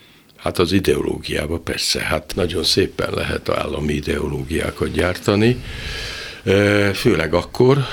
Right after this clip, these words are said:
ö, amikor, ö, az ország vezető politikai és gazdasági erői, azok egyebet sem tesznek, mint alárendelik magukat a német tőkének.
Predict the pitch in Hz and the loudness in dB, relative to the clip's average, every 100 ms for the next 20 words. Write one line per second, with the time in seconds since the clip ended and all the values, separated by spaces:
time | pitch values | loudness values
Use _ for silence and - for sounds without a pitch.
0 | - - 95 80 82 - 78 76 78 - | -8 -4 0 2 4 2 0 -2 -2 0
1 | 80 80 80 82 82 82 85 82 82 80 | 2 2 0 -2 0 0 0 -2 -2 -2
2 | 92 87 - 85 82 85 87 80 80 - | 0 2 2 0 0 2 2 2 0 0
3 | 82 78 - 82 78 - 76 - 80 82 | 2 2 0 0 -2 -2 -4 -2 0 -2
4 | 80 - - - - 78 80 78 78 73 | -4 -12 -20 -16 -8 -6 -2 -2 -2 -4
5 | - 76 - 78 82 82 - - - 92 | -4 -4 -4 -4 -2 -4 -8 -14 -2 2
6 | 95 95 95 101 - - - - - - | 4 4 4 2 0 -18 -20 -18 -18 -6
7 | 85 85 90 90 80 73 78 - 78 76 | -2 -2 0 2 2 0 0 0 0 0
8 | 85 80 - 85 - 80 76 80 76 73 | 0 2 2 2 2 0 2 2 2 0
9 | 71 69 71 69 - 76 73 71 76 71 | -2 -4 -4 -6 -6 -6 -4 -6 -8 -6
10 | 71 69 69 69 - - - - - - | -4 -4 -4 -8 -8 -8 -8 -10 -10 -14
11 | - | -14